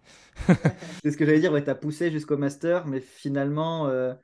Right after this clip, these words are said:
Speaker 2: avec le recul, bah, je pense que ça t'a aidé sur la partie gestion d'équipe et tout, mais est-ce que toi, t'étais
Speaker 1: En vrai
Speaker 2: content d'y être allé quand même jusqu'au bout et ça t'a apporté plus que, je sais pas ?
Speaker 1: En vrai, les... sur le côté études, le D U T, je trouve, il est super bien parce qu'il t'apporte beaucoup de bases, euh,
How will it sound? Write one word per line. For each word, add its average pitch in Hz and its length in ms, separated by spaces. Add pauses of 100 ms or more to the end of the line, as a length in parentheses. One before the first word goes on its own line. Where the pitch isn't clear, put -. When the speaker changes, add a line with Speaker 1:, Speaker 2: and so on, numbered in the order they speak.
(280)
Speaker 2:
avec 123 180
le 143 60
recul, 143 200
bah, 143 100
je 143 120
pense 170 180
que 139 80
ça - 20
t'a 135 120
aidé 139 120
sur 143 120
la 123 80
partie 127 260
gestion 135 300
d'équipe 135 300
et 143 100
tout, 175 140
mais 131 420 (520)
est-ce 127 160
que 160 80
toi, 151 180
t'étais 147 140
Speaker 1:
En 131 100
vrai 165 280
Speaker 2:
content 180 160
d'y 151 100
être 156 160
allé 156 180
quand 160 80
même 170 160
jusqu'au 156 240
bout 170 200
et - 40
ça 135 140
t'a 139 120
apporté 143 320
plus 170 340
que, 139 500
je 139 60
sais - 80
pas ? 131 260 (640)
Speaker 1:
En 127 100
vrai, 165 380
les... 139 480
sur - 260
le 160 80
côté 165 420
études, 170 460 (100)
le 120 160
D 139 120
U 156 100
T, 185 260
je - 120
trouve, 165 220
il 127 60
est 123 60
super 156 300
bien 175 160
parce 143 120
qu'il - 120
t'apporte 127 280
beaucoup 139 280
de 127 40
bases, 127 380 (220)
euh, 107 500